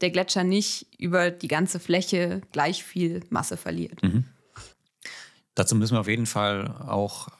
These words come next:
Speaker 2: äh, oder werden wir auf jeden Fall auch Informationen in die Shownotes packen. Das müssen wir verlinken. Das ist, glaub ich, äh, relativ, ähm, umfangreich, <laughs> um das jetzt hier noch eben abzuwickeln.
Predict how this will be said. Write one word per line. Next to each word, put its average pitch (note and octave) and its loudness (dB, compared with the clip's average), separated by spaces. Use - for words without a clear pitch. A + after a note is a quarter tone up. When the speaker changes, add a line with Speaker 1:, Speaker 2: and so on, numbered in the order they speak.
Speaker 2:
äh, - -6
oder F2+ -4
werden G2+ 0
wir G2+ -2
auf - -8
jeden G2 -4
Fall F#2+ -4
auch F#2 -6
Informationen G2 -4
in F#2+ -4
die F#2+ -8
Shownotes A2 0
packen. A#2+ -4
Das G#2 -10
müssen A2 -2
wir - -4
verlinken. G#2 -6
Das G2+ -10
ist, - 0
glaub - -4
ich, - -6
äh, G#2+ -8
relativ, F#2+ -10
ähm, F2+ -2
umfangreich, G#2+ 4
<laughs> B2+ 0
um E3 6
das - 4
jetzt A2+ -2
hier A2 -6
noch A2 -6
eben - -6
abzuwickeln. A2+ -4